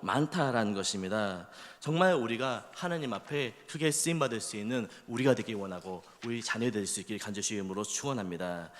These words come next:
오늘, 어, 주일학교 예배 시간 가운데, 어, 참 재미난 일이 있었습니다. 어, 가정에 좀 큰 아픔과 상처가 있습니다.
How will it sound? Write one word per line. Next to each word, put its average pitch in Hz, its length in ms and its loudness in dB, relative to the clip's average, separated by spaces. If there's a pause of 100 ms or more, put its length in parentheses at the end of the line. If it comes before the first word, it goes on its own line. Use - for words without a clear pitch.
(200)
오늘, 143 460 6
어, 98 380 -2
주일학교 127 400 2
예배 107 200 4
시간 110 300 -2
가운데, 98 640 -2
어, 85 220 -12
참 131 240 -6
재미난 120 360 0
일이 95 100 -6
있었습니다. 85 600 -10 (2250)
어, 101 180 -6
가정에 160 380 4
좀 156 260 4
큰 170 320 -2 (120)
아픔과 123 460 0
상처가 127 420 -4
있습니다. 98 640 -6